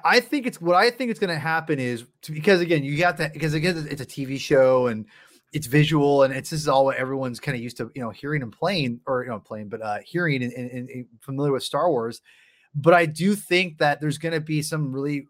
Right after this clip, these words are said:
um, again, that Luke Skywalker moment issue, you know, not the same level, 'cause it's gonna, not gonna be, it's gonna be like a, the worst kept secret kind of a thing. Um,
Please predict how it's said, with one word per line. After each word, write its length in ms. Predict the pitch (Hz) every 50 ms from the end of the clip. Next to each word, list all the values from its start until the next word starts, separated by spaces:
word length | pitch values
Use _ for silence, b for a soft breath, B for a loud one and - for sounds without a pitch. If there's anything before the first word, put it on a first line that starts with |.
| _ - -
um, 160 | 127 127 - _ -
again, 260 | 135 127 131 151 135
that 200 | 127 127 123 120
Luke 240 | 123 120 139 143 147
Skywalker 720 | - - - 151 147 160 160 151 143 131 120 - - 131 120
moment 320 | 120 117 117 110 113 113 -
issue, 380 | 120 117 107 - - 123 117 107 _
you 80 | 135 123
know, 120 | 113 110
not 220 | 113 131 139 131
the 60 | - 107
same 220 | - 113 104 110
level, 380 | 139 151 139 110 104 98 95 b b b b b b _ _ _ _ -
'cause 120 | - 127
it's 80 | - -
gonna, 220 | 143 135 131 135 -
not 160 | 196 196 196
gonna 120 | 170 160
be, 80 | 151 147
it's 100 | 156 156
gonna 120 | 202 185 170
be 100 | 160 160
like 140 | 151 143 131
a, 140 | 135 135 135 -
the 120 | 147 131
worst 320 | 127 120 135 139 135 131 -
kept 180 | - 139 123 -
secret 400 | - 143 131 117 - 110 104 -
kind 140 | - 107 101
of 80 | 98
a 60 | 98
thing. 280 | - - 101 98 98 101 b b b b b b b _ -
Um, 500 | 151 156 151 143 139 127 113 107 98